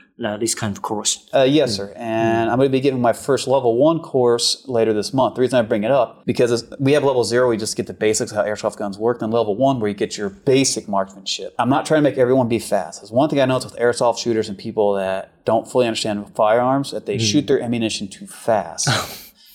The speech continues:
Speaker 2: Like in the Marine Corps, you generally issued six mags.
Speaker 1: Mm.
Speaker 2: We had this one Marine fire all six mags in his first firefight in, like, five minutes. What the hell are you shooting at?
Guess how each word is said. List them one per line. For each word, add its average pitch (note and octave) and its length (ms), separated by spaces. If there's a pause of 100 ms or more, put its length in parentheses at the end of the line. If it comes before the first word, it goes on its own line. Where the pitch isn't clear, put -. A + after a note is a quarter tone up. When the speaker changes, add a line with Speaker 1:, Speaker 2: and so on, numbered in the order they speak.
(140)
Speaker 2:
Like G2 120
in B2 80
the B2+ 60
Marine C3+ 200
Corps, G#2 200
you G2 40
generally A#2 240
issued G#2+ 240
six - 240
mags. F#2+ 460 (120)
Speaker 1:
Mm. G2+ 380
Speaker 2:
We C3 60
had B2 100
this A2+ 240
one B2+ 240
Marine A2 280
fire A#2 320
all A#2 120
six A#2+ 240
mags A2+ 240
in G#2+ 60
his G2 120
first A2+ 280
firefight G#2+ 400
in, G2 80
like, F#2+ 120
five G2+ 320
minutes. F#2 520
What A2+ 260
the E3 80
hell C#3+ 160
are C#3 60
you A2 100
shooting G2+ 480
at? - 60